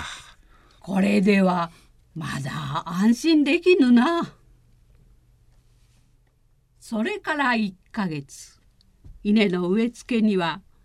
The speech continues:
新堀川と瀬戸川の水だけを使い、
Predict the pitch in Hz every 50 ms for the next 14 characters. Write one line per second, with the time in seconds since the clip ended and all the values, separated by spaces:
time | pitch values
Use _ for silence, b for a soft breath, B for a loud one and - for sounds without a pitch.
0 | _ _ _ - - - 330 359 370 403 415 359 - 370 330 339 330 294 - -
1 | 240 226 214 208 202 - 185 170 165 - _ - - - - 226 196 190 - 320
2 | 320 294 330 320 311 294 269 269 247 226 226 226 202 277 269 311 302 285 - 294
3 | 269 214 165 147 143 - - - - - - 139 135 139 143